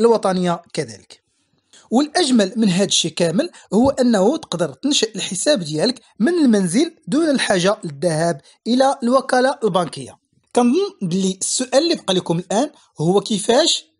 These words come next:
نفتح هاد الحساب. إذن على بركة الله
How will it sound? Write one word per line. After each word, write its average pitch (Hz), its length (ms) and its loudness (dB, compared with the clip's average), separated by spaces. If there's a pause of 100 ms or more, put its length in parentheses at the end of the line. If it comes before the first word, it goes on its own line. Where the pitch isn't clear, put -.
(100)
نفتح - 580 -6
هاد 170 180 2
الحساب. - 400 -10 (580)
إذن 339 420 2
على 185 220 2
بركة 170 440 -4
الله 247 300 2